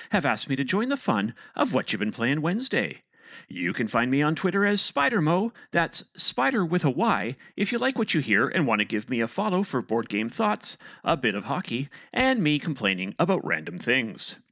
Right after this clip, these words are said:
This last week, I got in quite a few games, including The Red Cathedral, Town Builder Coverdon, Quadropolis, and Papa Paolo. But I want to talk about two other games that I played in this segment,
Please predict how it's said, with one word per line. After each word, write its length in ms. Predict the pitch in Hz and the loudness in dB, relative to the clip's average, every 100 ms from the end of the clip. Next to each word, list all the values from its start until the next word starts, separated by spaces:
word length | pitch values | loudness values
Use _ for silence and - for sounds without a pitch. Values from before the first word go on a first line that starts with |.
| - _ - _ _ _ _ - | -20 _ -20 _ _ _ _ 2
This 240 | 143 135 | 4 4
last 300 | 160 147 - | 4 2 2
week, 180 | 190 190 | 2 4
I 160 | 226 247 | 4 4
got 320 | 214 214 - | 2 2 2
in 240 | 180 180 | 2 2
quite 420 | 180 - 160 240 | -2 -4 0 2
a 60 | 226 | 2
few 220 | - 131 | 2 0
games, 360 | 113 101 98 113 | 2 0 0 -2
including 800 | - 139 - 254 285 98 113 151 - - | -2 -2 -2 -2 0 0 -2 -8 -14 -8
The 100 | - | -6
Red 280 | 101 92 - | 0 -2 -2
Cathedral, 640 | 165 - 180 - 135 247 - - - - _ | -6 -2 -2 0 -2 -2 -8 -20 -20 -20 _
Town 340 | - 180 214 233 | 0 2 4 2
Builder 360 | 208 208 190 | 2 2 2
Coverdon, 640 | 151 - 247 170 85 135 214 _ - _ _ _ _ - | 2 0 0 0 0 -2 -4 _ -20 _ _ _ _ -2
Quadropolis, 960 | 131 107 - 85 87 113 180 - - - _ _ | 0 0 0 -4 -4 -4 -2 0 -4 -6 _ _
and 300 | - 196 175 | 0 0 0
Papa 280 | - 113 131 | -2 -2 -2
Paolo. 680 | - 160 196 247 110 - - _ _ - _ _ | 0 0 0 0 -2 -2 -12 _ _ -20 _ _
But 200 | 285 277 - _ _ | 0 0 -4 _ _
I 140 | - 285 | 0 2
want 180 | 277 247 | 2 2
to 100 | 226 | 0
talk 140 | 202 | 0
about 240 | 180 160 | 2 0
two 300 | - - 233 | 0 0 2
other 180 | 233 202 | 2 2
games 300 | 131 107 92 | 2 0 0
that 100 | 107 | 0
I 80 | 92 | -2
played 380 | - 104 87 - | 0 -2 -2 -4
in 140 | 110 104 | -4 -2
this 160 | 85 | -2
segment, 480 | - 85 - - | 0 -2 -4 -12